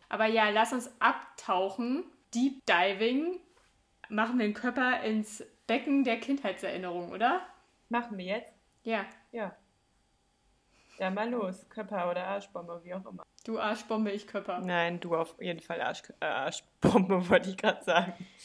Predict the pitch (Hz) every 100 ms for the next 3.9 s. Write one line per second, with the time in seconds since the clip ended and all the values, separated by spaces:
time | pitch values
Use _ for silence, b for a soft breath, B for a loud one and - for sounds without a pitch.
0 | B B - 202 233 226 233 233 220 226
1 | 233 220 208 202 233 196 170 - _ _
2 | _ 202 202 156 151 _ _ _ _ -
3 | - 185 170 - 165 170 165 156 _